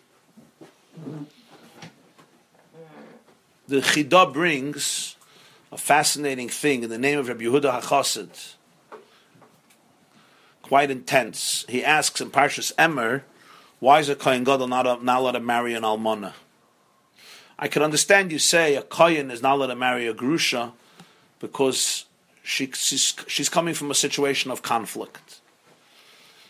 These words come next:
No matter who's to blame, let's say it's him to, whatever, it's not, it's not relevant who's to blame,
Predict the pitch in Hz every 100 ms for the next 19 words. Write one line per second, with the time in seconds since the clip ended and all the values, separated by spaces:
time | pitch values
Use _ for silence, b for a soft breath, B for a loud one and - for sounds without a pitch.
0 | b 143 170 190 190 165 170 156 - 123
1 | 160 151 117 113 127 - 135 - 170 180
2 | 147 - 135 139 131 120 - - - 127
3 | 139 170 160 127 117 147 - 131 180 185
4 | 147